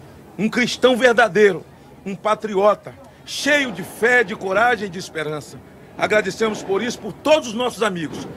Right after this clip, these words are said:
companheiros, desde o homem mais simples nas ruas, do município mais simples desse país, que levantou uma bandeira, desde aquela senhora que orava de madrugada, a outra que rezava, evangélicos, espíritas, católicos, confissões de fé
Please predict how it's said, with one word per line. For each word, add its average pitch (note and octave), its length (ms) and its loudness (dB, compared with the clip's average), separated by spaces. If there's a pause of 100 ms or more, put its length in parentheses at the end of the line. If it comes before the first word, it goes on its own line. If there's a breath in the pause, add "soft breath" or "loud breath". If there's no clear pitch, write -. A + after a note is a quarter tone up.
(180 loud breath)
companheiros, A#3+ 420 4
desde C#4 240 4
o C#4 40 2
homem C4+ 200 2
mais B3+ 180 0
simples C4+ 360 -4
nas A3 220 -2
ruas, B3+ 380 0 (300 loud breath)
do F#3+ 140 -4
município C4 440 -2
mais C#4 220 2
simples C#4 320 -4
desse A3+ 220 2
país, A#3 500 0 (220 loud breath)
que C#4 80 -6
levantou C4+ 460 2
uma B3+ 120 2
bandeira, A3+ 560 2 (240 loud breath)
desde B3+ 240 0
aquela C4 260 0
senhora B3 400 -2
que A#3 120 -8
orava B3+ 280 2
de G#3+ 100 -4
madrugada, A#3 560 -2
a A#3 40 2
outra B3 240 2
que A#3+ 100 -6
rezava, A3 640 2 (600 loud breath)
evangélicos, G3 760 0
espíritas, G#3+ 640 -4
católicos, G#3+ 720 0 (160 loud breath)
confissões A#3 560 -2
de E3+ 80 -8
fé A3+ 400 0